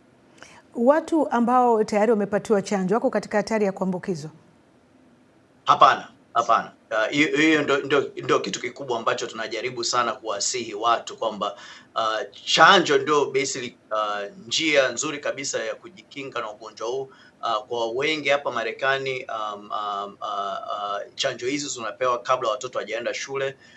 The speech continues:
Speaker 2: na katika majimbo mengi, ah, moja ya vitu ambavyo watoto wanatakiwa kufanya, wanafunzi kabla hawajawa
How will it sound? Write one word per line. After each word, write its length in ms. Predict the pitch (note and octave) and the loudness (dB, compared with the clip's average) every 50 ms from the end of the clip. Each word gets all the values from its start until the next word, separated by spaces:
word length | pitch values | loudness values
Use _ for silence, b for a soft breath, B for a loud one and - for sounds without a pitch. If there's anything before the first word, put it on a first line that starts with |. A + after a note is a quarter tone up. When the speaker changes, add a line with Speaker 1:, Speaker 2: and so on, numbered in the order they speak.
| B B _ - | B B _ -12
Speaker 2:
na 320 | A2+ A2+ A2+ A2 G#2+ G#2 | -8 -6 -6 -6 -6 -6
katika 320 | - A2+ G#2 - - - C3+ | -6 -8 -8 -6 -4 -2 -2
majimbo 480 | B2+ A#2+ A#2+ B2 B2+ B2 B2 B2+ B2 | 0 -2 -2 -4 -8 -6 -4 -4 -2
mengi, 520 | B2+ D3+ E3+ F#3+ E3 B2 A#2+ B2+ B2 - - - | 2 2 2 2 2 0 -4 -8 -8 -10 -8 -4
ah, 300 | A#2 A2+ A2 A2 A2 G#2+ | 0 0 2 2 0 -2
moja 520 | A2+ A#2+ B2+ C#3+ D3+ D#3 D3 C3 B2+ B2 | -4 -6 -4 -4 -4 -4 -2 -2 0 0
ya 100 | A#2+ A#2 | 0 -2
vitu 340 | A2+ A#2 B2+ C#3 C3+ C3+ B2+ | -4 -6 -10 -10 -8 -8 -8
ambavyo 360 | A2+ A2+ A2+ B2 A#2+ A#2 A#2 A2 | -6 -6 -6 -6 -6 -6 -8 -8
watoto 380 | G#2+ G#2+ G#2 - C3+ B2+ B2+ A#2+ | -8 -10 -6 -6 -6 -6 -6 -8
wanatakiwa 480 | A2 A2 G#2+ G#2+ G#2 G2+ - C3 A#2+ | -10 -8 -8 -8 -10 -6 -6 -6 -6
kufanya, 600 | - - - - - B2+ B2 A#2+ A#2 G#2 G2+ - | -6 -10 -14 -6 -2 -2 -2 -2 -4 -8 -14 -16
wanafunzi 560 | G#2+ G#2+ G#2 G2+ G2+ G2+ - - C3 B2 A#2+ - | -14 -12 -10 -10 -10 -10 -10 -12 -12 -12 -10 -8
kabla 220 | - - - A2+ | -6 -4 -2 -2
hawajawa 540 | G#2+ G#2+ G#2 - A#2+ A#2 A2+ A2 A2 A2 | -2 -2 -4 -4 -4 -2 -2 -2 -2 -4